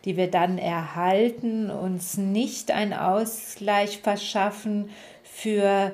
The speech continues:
den Verlust, den wir erleiden aufgrund der Gäste, die wir nicht empfangen können. Dann wird es schwierig werden. Also solange wir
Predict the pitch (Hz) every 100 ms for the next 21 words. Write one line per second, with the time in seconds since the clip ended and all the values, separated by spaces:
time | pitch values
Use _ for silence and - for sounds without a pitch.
0 | - - - 185 202 196 190 202 190 185
1 | 208 208 180 170 170 160 165 170 160 165
2 | - - 175 185 170 185 - 185 185 190
3 | 190 190 - 180 175 160 170 156 160 185
4 | 196 190 185 180 - 185 175 175 - 160
5 | 156 151 160 170 170 170 175 175 170 180
6 | 180 175 175 180